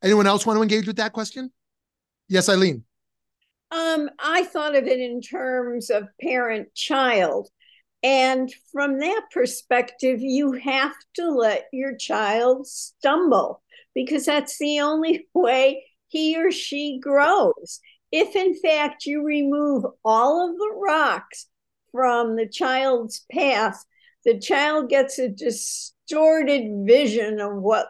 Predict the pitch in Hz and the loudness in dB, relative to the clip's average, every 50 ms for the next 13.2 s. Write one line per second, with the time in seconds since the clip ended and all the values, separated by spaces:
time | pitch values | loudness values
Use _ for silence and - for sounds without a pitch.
0 | - 220 214 226 226 226 220 202 - - - 202 202 - 220 196 190 - 202 202 | -4 0 2 4 4 4 2 0 -4 -6 -8 -6 -6 -6 -8 -6 -2 0 2 2
1 | 180 170 - - - - - _ _ _ _ _ _ _ _ _ _ _ _ _ | 2 0 -2 -4 -8 -12 -18 _ _ _ _ _ _ _ _ _ _ _ _ _
2 | - 139 139 123 - _ _ _ _ _ _ _ - 165 156 - 170 156 127 131 | -12 -12 -12 -12 -12 _ _ _ _ _ _ _ -6 -4 -2 -2 -2 -2 -2 -4
3 | 127 123 _ - 160 143 - 160 147 131 117 147 139 139 131 - - 156 131 117 | -8 -10 _ -2 -2 0 2 2 2 2 2 0 0 0 0 0 0 0 0 -2
4 | - _ _ 175 139 139 131 117 - _ _ _ _ _ _ - - 175 160 147 | -4 _ _ -8 -6 -6 -6 -6 -10 _ _ _ _ _ _ -2 2 2 2 2
5 | 147 143 143 - - - - 160 147 147 143 160 156 165 143 165 156 170 156 139 | 2 -2 -6 -6 -4 -2 0 0 0 -2 -2 -4 -4 -6 -4 -2 -2 -2 -2 -2
6 | - - - 165 160 147 135 113 147 160 160 139 143 131 - - 165 156 151 143 | -4 -6 -4 -2 0 0 -2 -2 0 0 0 0 -2 -4 -6 -4 -2 0 0 0
7 | 143 143 139 139 127 - - - 151 151 131 - 147 127 127 - - - _ _ | 0 -2 -2 -4 -6 -6 -8 -6 -6 -6 -6 -6 -8 -10 -10 -12 -14 -16 _ _
8 | - - _ - - _ - 160 151 151 147 147 147 143 143 139 139 156 - 214 | -20 -20 _ -20 -20 _ -8 -4 -2 0 0 0 0 0 0 -2 -2 -4 -2 2
9 | 190 196 196 190 190 185 180 185 - - _ - - - 233 220 214 208 208 208 | 4 6 6 6 6 4 2 0 -4 -10 _ -6 0 2 4 6 6 6 4 2
10 | - _ _ _ _ _ - - - 240 226 208 208 196 - 190 170 196 220 262 | -4 _ _ _ _ _ -16 0 2 4 4 6 4 2 -2 -2 0 2 2 2
11 | 277 240 185 247 - - 214 220 208 208 - - - - _ _ _ _ - - | 0 -2 -4 -6 -6 -4 -2 -2 -2 -2 -4 -6 -8 -10 _ _ _ _ -8 -4
12 | 226 208 202 202 202 196 180 208 214 220 233 233 233 - - 233 - 226 214 208 | 0 0 0 0 0 -2 2 4 4 4 4 2 -2 -2 -4 -4 -2 0 0 0
13 | 208 202 - | 0 -2 -4